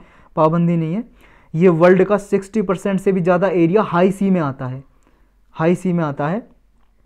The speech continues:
और हाई सी अभी अनरेगुलेटेड है, इसके लिए कोई रूल्स रेगुलेशन ऐसे है नहीं। और यहाँ पे इसलिए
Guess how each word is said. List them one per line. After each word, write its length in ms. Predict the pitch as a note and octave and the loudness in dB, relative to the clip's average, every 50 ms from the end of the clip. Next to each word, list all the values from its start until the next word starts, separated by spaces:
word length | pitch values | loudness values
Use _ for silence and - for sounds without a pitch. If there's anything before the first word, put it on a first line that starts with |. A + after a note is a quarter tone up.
| _ _ _ _ _ _ _ _ _ _ _ _ | _ _ _ _ _ _ _ _ _ _ _ _
और 120 | E3 E3 | 0 0
हाई 260 | D#3+ C#3 E3 E3+ F#3 F#3 | 2 2 2 2 2 2
सी 180 | G3 G#3 G3+ | 0 0 4
अभी 240 | G3 F#3 E3+ F#3+ G3+ | 4 4 4 2 -2
अनरेगुलेटेड 920 | G#3 - F3 F3+ F#3+ F#3 F3 F#3 F#3 F3 F#3+ F#3+ F#3+ F#3 F3 G3 F#3+ E3+ | -2 -2 0 0 2 2 4 4 4 4 4 4 4 4 4 2 0 2
है, 60 | F#3 F#3 | 0 -2
इसके 220 | F3 - - F#3+ | -2 -2 -4 -2
लिए 120 | F#3 F#3 | -2 -2
कोई 160 | F3+ - F#3 E3+ | 0 0 -2 -2
रूल्स 360 | D#3+ E3+ F3+ F3 E3 - - | 0 -2 -2 -4 -4 -4 -4
रेगुलेशन 420 | F3+ E3+ E3+ F3 E3 E3 F3+ E3+ | -2 -2 -2 -2 -4 -4 -4 -6
ऐसे 200 | E3 D#3+ D#3+ F3 | -6 -6 -6 -6
है 140 | D#3 D3+ D3 | -8 -8 -8
नहीं। 200 | D#3 E3 G3 G#3+ - _ _ _ _ _ _ | -8 -8 -10 -12 -14 _ _ _ _ _ _
और 200 | D3+ D#3 E3 D#3+ | 0 0 0 0
यहाँ 320 | D#3+ D#3+ D#3+ E3 E3 E3 E3 | 0 -2 -2 -2 -4 -4 -2
पे 120 | - F#3 F3+ | -2 -2 -2
इसलिए 440 | E3+ - - E3+ F3+ F#3+ F#3 F#3+ | -2 -4 -6 -4 -2 -2 -4 -4